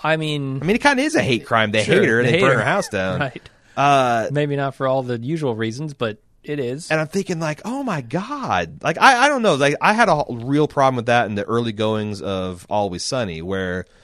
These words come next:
Speaker 1: Hmm.
Speaker 2: the gang would do just terrible things to
Speaker 1: Yeah.
Speaker 2: normal people, and I find myself empathizing with the people. They're like a tornado, you know?
Speaker 1: Right.
Speaker 2: Like, this woman's getting, like, this could easily be a disaster about a tornado hitting this poor woman, and I just feel so bad for her, but I'm supposed to,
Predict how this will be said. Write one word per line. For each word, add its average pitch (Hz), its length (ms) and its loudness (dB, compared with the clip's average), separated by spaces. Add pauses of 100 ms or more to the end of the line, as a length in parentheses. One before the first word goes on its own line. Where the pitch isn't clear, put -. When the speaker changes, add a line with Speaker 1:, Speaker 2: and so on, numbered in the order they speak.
(120)
Speaker 1:
Hmm. 101 320 -10
Speaker 2:
the 120 100 0
gang 135 540 0
would 107 180 -4
do 117 260 -2
just 104 340 -4
terrible 147 520 -2
things 147 320 -4
to 113 80 -4
Speaker 1:
Yeah. 107 80 -2
Speaker 2:
normal 117 260 0
people, 156 320 -6
and 110 80 -2
I 107 80 0
find 127 260 -2
myself 117 340 -4
empathizing 101 800 -2
with 98 280 -6
the 101 80 -6
people. 110 640 -2 (200)
They're 131 100 0
like 123 160 2
a 117 60 -6
tornado, 123 640 2
you 101 120 -4
know? 98 400 -2 (160)
Speaker 1:
Right. 120 280 -2
Speaker 2:
Like, 117 80 -2
this 180 160 -2
woman's 170 300 0
getting, 147 320 0 (280)
like, 139 120 -2
this 214 140 0
could 151 140 -4
easily 165 420 -2
be 123 220 -2
a 123 40 2
disaster 113 760 0
about 110 420 2
a 107 60 -4
tornado 120 560 0
hitting 104 240 -4
this 95 160 -8
poor 95 240 -4
woman, 90 320 -4
and 101 80 -2
I 113 60 2
just 110 180 -10
feel 131 140 -4
so 110 180 -4
bad 135 340 -2
for 90 260 -4
her, 85 60 -6
but 101 160 -4
I'm 104 140 -6
supposed - 380 -8
to, 98 300 -4